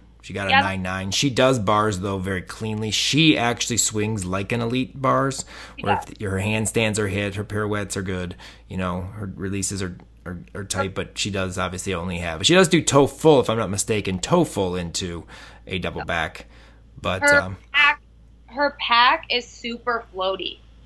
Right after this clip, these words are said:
Speaker 2: Like, she just kinda, like, whoop, uh, she's just,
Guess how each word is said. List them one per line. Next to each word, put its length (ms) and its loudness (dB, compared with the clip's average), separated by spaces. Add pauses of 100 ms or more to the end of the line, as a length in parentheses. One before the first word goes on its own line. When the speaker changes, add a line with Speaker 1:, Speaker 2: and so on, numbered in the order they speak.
(320)
Speaker 2:
Like, 180 4
she 200 0
just 240 4
kinda, 200 6
like, 200 4
whoop, 400 2 (320)
uh, 680 6 (560)
she's 180 -6
just, 300 2